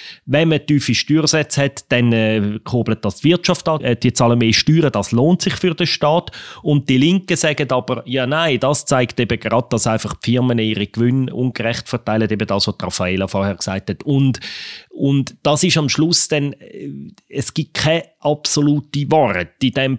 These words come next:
Punkt. Das ist, äh, eine politische Beurteilung, die man von diesen Faktoren muss vornehmen. Und auch ein Ökonom, egal, je nachdem, was er für eine Studie macht, wird er zu unterschiedlichen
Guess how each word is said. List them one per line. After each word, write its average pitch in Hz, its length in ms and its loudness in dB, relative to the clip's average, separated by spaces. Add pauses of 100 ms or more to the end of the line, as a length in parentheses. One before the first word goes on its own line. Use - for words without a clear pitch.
Punkt. 117 500 0
Das 123 160 0
ist, 151 200 2
äh, 135 440 4
eine 131 140 0
politische 135 800 2
Beurteilung, 127 720 2
die 120 80 -6
man 120 200 -2
von 120 180 -6
diesen 123 400 0 (300)
Faktoren 120 840 -2
muss 117 280 -2
vornehmen. 131 640 -2
Und 127 200 2
auch 120 300 2
ein 120 120 4
Ökonom, 120 720 2
egal, 117 540 -2
je 123 300 0
nachdem, 120 580 0
was 117 220 0
er 123 120 2
für 120 120 0
eine 117 100 0
Studie 113 380 0
macht, 107 320 -2
wird 107 220 -2
er - 80 -14
zu 110 140 -2
unterschiedlichen 107 800 -4